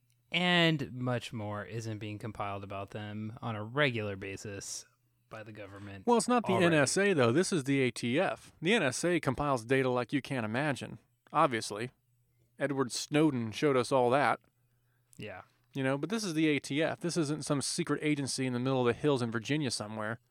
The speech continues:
Speaker 2: You know, this is somebody that's supposed to be following the law and isn't, but yet they're trying to uphold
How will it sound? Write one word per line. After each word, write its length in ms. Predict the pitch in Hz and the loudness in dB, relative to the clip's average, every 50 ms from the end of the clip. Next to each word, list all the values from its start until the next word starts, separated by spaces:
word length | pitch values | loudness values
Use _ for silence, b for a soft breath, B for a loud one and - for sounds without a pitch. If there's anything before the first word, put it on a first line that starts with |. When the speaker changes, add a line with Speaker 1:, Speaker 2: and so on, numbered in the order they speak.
| _ _ _ _ _ _ _ _ _ - | _ _ _ _ _ _ _ _ _ -6
Speaker 2:
You 80 | 120 | -2
know, 260 | 120 117 117 120 131 - _ _ _ _ _ _ _ _ - | 0 0 0 0 -2 -6 _ _ _ _ _ _ _ _ -4
this 200 | 143 139 - 147 | -2 -2 0 -2
is 80 | 131 | -2
somebody 340 | - 160 156 151 151 143 143 | 0 2 4 4 6 6 6
that's 160 | 135 123 - | 4 2 0
supposed 440 | - 147 - - 143 165 160 - - - | -4 -4 0 2 2 2 2 2 -2 -2
to 60 | 139 | 0
be 160 | 135 131 123 | 2 2 0
following 560 | - - 151 147 147 143 139 135 135 131 127 | 2 2 2 4 4 4 4 4 2 2 2
the 80 | 123 120 | 4 6
law 460 | 120 135 170 156 110 107 120 151 - _ _ _ _ _ _ _ _ _ _ _ - | 6 6 6 6 6 6 4 4 2 _ _ _ _ _ _ _ _ _ _ _ -6
and 140 | 123 113 123 | -4 0 2
isn't, 420 | 139 151 120 110 113 143 147 - - _ _ _ _ _ _ _ _ _ _ _ _ | 2 2 2 2 0 -2 -4 -8 -14 _ _ _ _ _ _ _ _ _ _ _ _
but 120 | - 147 | -2 2
yet 200 | 156 147 147 139 | 4 4 4 4
they're 140 | - 143 135 | 4 2 0
trying 360 | - - 160 151 143 143 135 | 2 0 0 0 0 0 0
to 120 | 127 - 156 | -2 0 0
uphold 680 | 143 139 - - - 196 208 160 123 123 127 151 165 | 0 0 0 2 6 6 8 8 6 6 2 0 -2